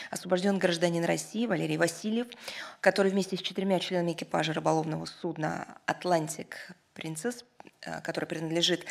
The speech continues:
зарегистрированной в городе Тема, это Гана, компании Pioneer Food Cannery, был похищен в результате пиратского нападения двадцатого мая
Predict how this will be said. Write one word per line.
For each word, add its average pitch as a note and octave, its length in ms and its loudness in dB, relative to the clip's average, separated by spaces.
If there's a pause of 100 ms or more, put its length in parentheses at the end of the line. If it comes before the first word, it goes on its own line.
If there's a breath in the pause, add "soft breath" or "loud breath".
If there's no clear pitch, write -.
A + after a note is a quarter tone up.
(160 loud breath)
зарегистрированной F3+ 880 2
в D#3 100 -12
городе D#3 320 -6
Тема, D#3 440 -8
это - 180 -8
Гана, D3+ 480 0 (260 loud breath)
компании D#3+ 720 0 (360)
Pioneer D#3 440 -4
Food - 400 -10
Cannery, E3+ 360 -6
был A3+ 260 -2 (260 loud breath)
похищен F#3+ 680 0
в F#3 80 -6
результате E3+ 560 -2
пиратского E3 500 -2
нападения D#3 520 -2
двадцатого D#3 480 -4
мая F3+ 280 0